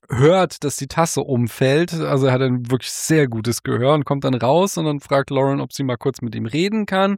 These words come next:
Der lässt sie auch in ihr Büro und sie will kündigen, aber er sagt, er lässt sie nicht kündigen und greift ihr so ins Gesicht und in dem Moment zieht sich sein Armband, was er anhat, unangenehm zusammen.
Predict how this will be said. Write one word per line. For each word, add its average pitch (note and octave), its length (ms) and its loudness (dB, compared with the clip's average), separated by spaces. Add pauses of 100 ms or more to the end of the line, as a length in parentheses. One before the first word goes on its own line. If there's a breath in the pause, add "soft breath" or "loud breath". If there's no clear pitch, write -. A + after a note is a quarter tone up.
Der B2+ 160 0 (240)
lässt C#3+ 300 -4
sie G3 80 -2
auch E3+ 140 0
in F3 100 -2
ihr E3+ 120 0
Büro D#3+ 460 4 (480 loud breath)
und C#3 240 2
sie A#2+ 120 -2
will B2 120 2
kündigen, G3 800 -2 (100)
aber B2+ 280 0
er C3 140 -2
sagt, C3+ 240 -4
er B2+ 140 0
lässt F#3 360 2
sie C3 120 4
nicht B2 240 2
kündigen D3 500 2
und B2+ 220 2
greift D3+ 440 0
ihr E3 60 0
so C#3+ 140 -2
ins C#3+ 180 -2
Gesicht C3+ 480 -4
und C3+ 140 -2
in C3+ 180 -2
dem E3 240 2
Moment E3 420 2 (340 loud breath)
zieht G#3 380 -6
sich F3 300 0
sein D3+ 320 0
Armband, E3 840 2
was D#3 180 2
er D#3 160 0
anhat, D3+ 400 0
unangenehm D#3 1040 -4
zusammen. E3 760 -2